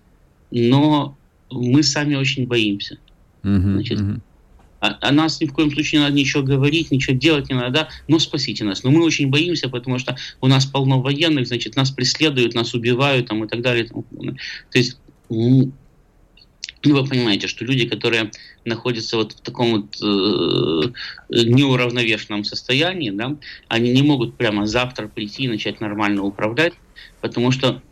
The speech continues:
Speaker 1: у, с-, у многих будет самое, э, в первую очередь на первом плане находиться чувство мести.
Speaker 2: Мгм.
Speaker 1: Да.
Speaker 2: Да, да, кстати,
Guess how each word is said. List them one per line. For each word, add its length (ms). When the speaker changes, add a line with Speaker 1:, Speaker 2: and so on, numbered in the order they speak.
Speaker 1:
у, 80
с-, 480
у 320
многих 480
будет 540
самое, 500
э, 500
в 640
первую 340
очередь 360
на 100
первом 300
плане 220
находиться 320
чувство 280
мести. 560
Speaker 2:
Мгм. 540
Speaker 1:
Да. 100
Speaker 2:
Да, 340
да, 300
кстати, 560